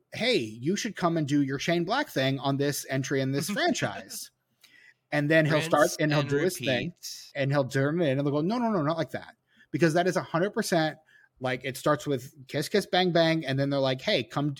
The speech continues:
Speaker 1: Robert Downey Junior is like, "You should get him to do Iron Man three." And so they do, he comes in, Feige brings him in,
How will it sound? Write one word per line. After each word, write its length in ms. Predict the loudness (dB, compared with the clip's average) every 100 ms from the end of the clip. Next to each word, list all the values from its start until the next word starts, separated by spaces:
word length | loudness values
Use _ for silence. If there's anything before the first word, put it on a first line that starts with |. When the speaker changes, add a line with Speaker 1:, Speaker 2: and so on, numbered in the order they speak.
| -12 -4
Speaker 1:
Robert 240 | 0 2 2
Downey 220 | 2 2
Junior 160 | 0
is 80 | 0
like, 160 | -2 -4
"You 80 | -6
should 160 | 0
get 100 | 0
him 80 | 0
to 80 | -2
do 160 | 0
Iron 220 | 0 -2 -4
Man 180 | -6
three." 340 | -10 -16 -20 _ _ _ _ _ _ _ _ _ 0
And 520 | 2 4 2 0 -2
so 120 | -2
they 140 | 0
do, 200 | 0 2
he 100 | 0
comes 260 | 0 -2 0
in, 160 | 0 0
Feige 400 | 0 2 2 2
brings 260 | 2 2
him 120 | 2
in, 260 | 2 0